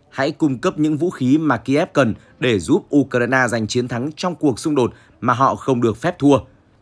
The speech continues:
Trong cuộc họp với phái đoàn Thượng viện Mỹ, Tổng thống Volodymyr Zelensky cảm ơn Washington vì sự hỗ trợ kể từ khi xung đột với Nga bùng phát. Ông Zelensky viết trong bài đăng trên mạng xã hội X rằng, "Chúng tôi đã thảo luận về những gì cần thiết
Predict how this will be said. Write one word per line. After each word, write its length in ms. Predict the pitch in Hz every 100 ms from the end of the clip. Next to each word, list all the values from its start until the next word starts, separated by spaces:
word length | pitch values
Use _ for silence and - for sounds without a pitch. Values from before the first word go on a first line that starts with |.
| _
Trong 180 | - 220
cuộc 160 | 185
họp 260 | 131 139 92
với 180 | 123 156
phái 200 | 147 135
đoàn 220 | 151 117
Thượng 240 | - 110
viện 200 | 107 127
Mỹ, 240 | 131 208 240 _ _ -
Tổng 220 | 143 98
thống 260 | 117 135
Volodymyr 500 | 139 143 135 135 135
Zelensky 640 | 131 127 131 120 - 143 - - _
cảm 160 | 143 110
ơn 180 | 117 127
Washington 680 | 127 131 - 127 143 139
vì 140 | 120 117
sự 180 | - 120
hỗ 140 | 160
trợ 300 | - 156 113 - _ -
kể 180 | 151 113
từ 180 | 139
khi 180 | 123 175
xung 200 | 147 151
đột 160 | 131 110 101
với 220 | 113 135
Nga 340 | 147 139 127
bùng 220 | 123 110
phát. 260 | 98 165 233 _ _ _ _ -
Ông 200 | 135 135
Zelensky 600 | 123 127 120 - 139 113 - _ -
viết 240 | 160 202
trong 260 | - 139 123
bài 140 | 113
đăng 220 | 123 123
trên 240 | - 139 123
mạng 300 | 120 120 107
xã 120 | -
hội 240 | 165 202
X 120 | 214 - _ _
rằng, 280 | 101 131 113 - _ _ -
"Chúng 220 | 131 151
tôi 280 | 175 170 120 _ -
đã 160 | 147
thảo 180 | - 131
luận 260 | 110 123 104
về 200 | 127 113
những 200 | 139 160
gì 200 | 131 110
cần 220 | 123 104
thiết 200 | 170